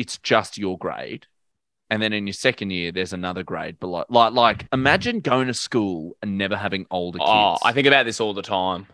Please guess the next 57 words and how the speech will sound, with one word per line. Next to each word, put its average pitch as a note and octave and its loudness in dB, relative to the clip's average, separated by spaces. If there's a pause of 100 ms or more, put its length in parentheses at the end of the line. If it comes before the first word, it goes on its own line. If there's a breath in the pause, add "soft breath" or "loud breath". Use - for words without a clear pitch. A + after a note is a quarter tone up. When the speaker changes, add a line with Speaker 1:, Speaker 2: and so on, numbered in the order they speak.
(100)
Speaker 1:
It'd A2+ -6
be B2 -2
fucked. - 4
It'd C3+ -2
feel E3 0
like F#3+ 8
Speaker 2:
I G#3 6
think - 8
Speaker 1:
Lord - 2
of G2 4
Speaker 2:
about - 2
that F#2+ 2
all F#2+ 2
the F2+ -4
Speaker 1:
Flies. F#2 -6
Speaker 2:
time. - -16 (1400 loud breath)
And A2+ 4
I B2+ 6
think, D#3+ 2
and A#2 4
I A#2 6
think A#2 2
those G#2 2
kids G2+ -2
would G2 -6
be G2 -2
very F#2+ 0
unstable E2+ -4
people - -4
Speaker 1:
Yeah. - -2
Speaker 2:
as G2 -6
adults A1+ -10 (120)
Speaker 1:
And C#4+ -2
here's G#4 8
one F4 6
for A#3+ 6
Speaker 2:
without D3 8
Speaker 1:
you. G#2 2
Speaker 2:
having G2+ 4
Speaker 1:
Do G2 4
Speaker 2:
a, F#2+ 6
Speaker 1:
you A#3 6
appoint - 4
Speaker 2:
without E3+ 10
having F3+ 8
a C#3+ 6
year C3 6
twelve A#2+ 6
would A#2 8
have G#2+ 2
put - 2
you A2+ 6
in G2+ 4
a F#2+ 4
locker. F2+ -2 (300)
Speaker 1:
Do A#3 -4
you A#3+ -2